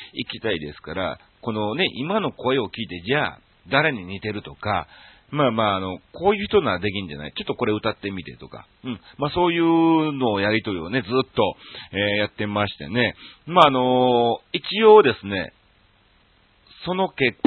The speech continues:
果、えー、十個、十人、十人一応出てきましたね。あの、もちろんまだまだ程遠いと、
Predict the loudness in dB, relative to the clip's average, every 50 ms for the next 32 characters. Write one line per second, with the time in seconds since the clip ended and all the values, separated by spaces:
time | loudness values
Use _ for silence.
0 | 0 4 6 8 8 8 8 6 2 -4 -12 -18 -10 -4 -2 0 2 2 2 0
1 | -2 -4 -2 0 0 0 0 _ _ 6 8 8 8 6 0 _ -14 -6 0 2
2 | 2 2 2 2 0 -4 -6 -12 _ _ -20 -20 -20 -20 _ -14 -6 -4 -2 0
3 | 0 0 2 2 2 0 0 -2 -2 0 0 2 4 4 4 4 2 0 0 0
4 | 0 0 0 -4 -4 -6 -6 -6 -6 -12 -20 -20 -16 -10 -4 0 0 0 0 -2
5 | -2 -2 -2 0 4 6 6 6 6 4 2 2 2 4 4 2 2 2 4 4
6 | 4 6 6 4 4 4 4 4 4 4 2 0 -4 -4